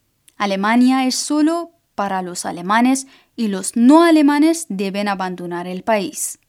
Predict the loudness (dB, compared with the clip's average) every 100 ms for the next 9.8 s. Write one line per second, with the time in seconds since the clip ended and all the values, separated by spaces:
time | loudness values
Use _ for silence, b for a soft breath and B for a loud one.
0 | _ _ b b b b b -4 0 0
1 | 2 0 0 -2 -4 -4 -4 -4 -6 -6
2 | -6 -6 -6 -6 -6 -8 -12 -16 _ _
3 | _ _ _ -16 -12 -10 -10 -8 -8 -6
4 | -8 -8 -8 -4 0 0 0 -2 -2 -4
5 | -6 -6 -4 -4 -4 -6 B B -8 -6
6 | -6 -4 -4 -2 -2 -2 -2 -2 -4 -4
7 | -4 -4 -6 -10 -8 -8 -6 -8 -8 -10
8 | -10 -12 -10 -8 -8 -10 -10 -6 0 2
9 | 2 0 -2 0 2 0 -2 -12